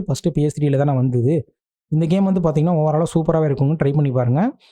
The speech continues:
இந்த கேம் நீங்க விளையாடுறப்ப வந்து பாத்தீங்கன்னா, ஒரு அசாசினாவே ஃபீல் பண்ற அளவுக்கு நல்லா எடுத்துட்டு போயிருப்பாங்க. ஸ்டோரின்னு எடுத்துக்கிட்டீங்க அப்படின்னா, ஒரு கல்ட்டை தான் நம்ம அழிக்கிற மாதிரி இருக்கும். மேக்ஸிமம் கல்ட் குரூப் இருக்கும். அந்த கல்ட் குரூப்பை தேடி தேடி இதோட ஹெட் அப் அழிச்சிடுற மாதிரி இருக்கும்.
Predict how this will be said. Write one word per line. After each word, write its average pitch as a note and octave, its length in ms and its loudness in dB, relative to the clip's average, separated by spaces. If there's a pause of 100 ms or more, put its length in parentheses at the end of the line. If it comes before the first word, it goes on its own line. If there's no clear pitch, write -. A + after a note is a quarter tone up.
(200)
இந்த C#3+ 100 0
கேம் G#3+ 220 2
நீங்க F3 140 2
விளையாடுறப்ப F#3 360 0
வந்து F3+ 180 0
பாத்தீங்கன்னா, D#3 320 0
ஒரு F3 220 0
அசாசினாவே F#3 720 0
ஃபீல் E3 260 0
பண்ற C#3+ 200 0
அளவுக்கு D#3 280 0
நல்லா C#3 140 0
எடுத்துட்டு C3 280 -2
போயிருப்பாங்க. B2 460 0
ஸ்டோரின்னு G#3+ 560 0
எடுத்துக்கிட்டீங்க D#3+ 400 0
அப்படின்னா, C#3 280 0 (380)
ஒரு C3+ 140 0
கல்ட்டை G#3 360 0
தான் G#3+ 140 0
நம்ம F3+ 140 0
அழிக்கிற D#3 260 0
மாதிரி C#3+ 220 0
இருக்கும். A#2+ 220 0
மேக்ஸிமம் B2 440 -2 (100)
கல்ட் E3 280 0
குரூப் C#3+ 300 0
இருக்கும். C3 220 0
அந்த D3+ 100 -2
கல்ட் D3 200 0
குரூப்பை C#3+ 280 0
தேடி C#3 240 0
தேடி C#3+ 220 -2 (320)
இதோட C#3+ 220 0
ஹெட் C#3 240 0
அப் D3+ 140 -2
அழிச்சிடுற C3 480 0
மாதிரி B2 200 0
இருக்கும். D#3 240 -2